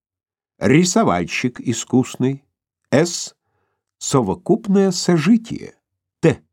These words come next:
Татарин, продающий мыло или халаты. У. Учитель танцевания и логики. Ф. Фарфоровая чашка. Х. Храбрый штабс-капитан.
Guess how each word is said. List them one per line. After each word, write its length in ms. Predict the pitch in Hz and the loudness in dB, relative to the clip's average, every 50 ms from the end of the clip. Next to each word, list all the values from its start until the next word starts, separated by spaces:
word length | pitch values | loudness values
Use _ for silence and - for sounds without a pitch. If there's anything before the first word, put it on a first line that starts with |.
| _ _ _ _ _ _ _ _ _ _ _ _ _ _ _ - | _ _ _ _ _ _ _ _ _ _ _ _ _ _ _ 0
Татарин, 640 | 147 143 139 - 151 147 151 170 185 226 269 262 - _ _ - | 0 0 2 2 2 4 4 4 2 0 0 -4 -8 _ _ 0
продающий 760 | 151 156 156 143 139 131 127 127 170 196 180 - - - 214 | 2 2 4 4 4 4 4 4 2 2 0 0 4 4 4
мыло 380 | 175 143 135 139 143 151 160 | 6 6 6 6 6 6 4
или 220 | 165 165 160 156 147 | 4 2 2 2 0
халаты. 640 | - - 147 110 78 64 - - - 76 - - _ _ _ _ _ _ - | 0 0 0 0 0 -4 -8 -10 -12 -16 -16 -16 _ _ _ _ _ _ 4
У. 280 | 180 185 196 190 - - _ _ _ _ _ _ _ _ _ _ _ _ _ _ _ - | 4 6 6 4 0 -6 _ _ _ _ _ _ _ _ _ _ _ _ _ _ _ 2
Учитель 500 | 160 160 - - 151 135 - 104 92 85 | 2 4 4 2 0 2 2 2 0 0
танцевания 760 | - 95 85 85 - - 92 78 101 139 185 220 226 214 107 | 0 -4 -4 -4 -4 -4 -2 0 0 0 2 2 2 0 0
и 180 | 110 - - | 0 2 2
логики. 680 | 123 87 76 78 78 71 67 76 - - - - - _ _ _ _ _ _ - | 2 2 2 0 -4 -4 -6 -10 -12 -12 -16 -18 -18 _ _ _ _ _ _ -2
Ф. 400 | 117 127 135 - - - - _ _ _ _ _ _ _ _ _ _ _ _ _ _ _ _ | 0 0 0 0 -4 -18 -20 _ _ _ _ _ _ _ _ _ _ _ _ _ _ _ _
Фарфоровая 680 | - 120 104 92 - - 90 82 73 71 69 69 64 62 | -4 -4 -2 -2 -4 -4 -4 -2 -2 -2 -4 -4 -6 -6
чашка. 640 | - - - 76 69 - - - - 170 160 - _ _ _ _ _ _ _ _ _ _ _ _ | -6 -4 -4 -4 -4 -6 -8 -10 -10 -10 -10 -10 _ _ _ _ _ _ _ _ _ _ _ _
Х. 360 | - - - 139 92 - - _ _ _ _ _ _ _ | -10 -4 -2 -2 -2 -2 -8 _ _ _ _ _ _ _
Храбрый 720 | - - - - 127 139 151 147 123 85 - 82 76 71 | -16 -12 -6 -2 0 2 2 2 0 -2 -4 -10 -12 -12
штабс-капитан. 1120 | - - - - - 80 - - - - - - - - 82 78 - 117 151 180 175 180 _ | -12 -12 -8 -4 -4 -4 -4 -6 -12 -12 -10 -10 -10 -10 -8 -6 -4 -2 -2 -4 -6 -8 _